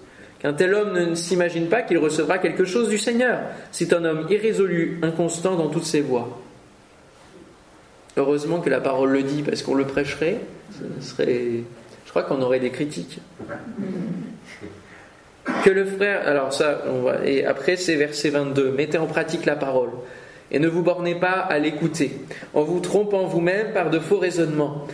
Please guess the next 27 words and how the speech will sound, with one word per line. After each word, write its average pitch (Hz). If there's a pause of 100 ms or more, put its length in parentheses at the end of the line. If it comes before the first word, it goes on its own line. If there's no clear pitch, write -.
(220)
Car -
si 240
quelqu'un 226
écoute 226
la 202
parole 214
et 208
ne 202
la 190
met 202
pas 214
en 214
pratique, 208
il 175
est 180
semblable 208
à 170
un 170
homme 208
qui 196
regarde 165
dans 147
un 147
miroir 147
son 151
visage 165
naturel, 165